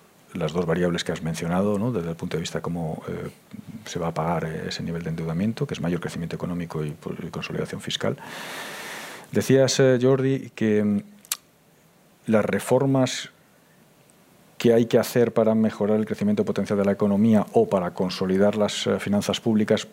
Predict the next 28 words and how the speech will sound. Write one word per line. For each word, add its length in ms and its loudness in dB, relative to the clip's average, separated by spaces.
no 200 0
son 400 0
muy 180 6
populares 760 0
y 80 -6
que, 80 -10
por 100 -6
tanto, 180 0
son 140 0
de 100 6
difícil 300 0
implementación. 720 0
Cierto, 580 0
eh, 400 2
pero 300 2
no 560 4
es 160 0
más 400 6
impopular 800 2
tener 240 4
un 100 6
bajo 240 2
crecimiento, 500 2
una 120 0
alta 200 0
tasa 240 0
de 120 0
paro 300 -2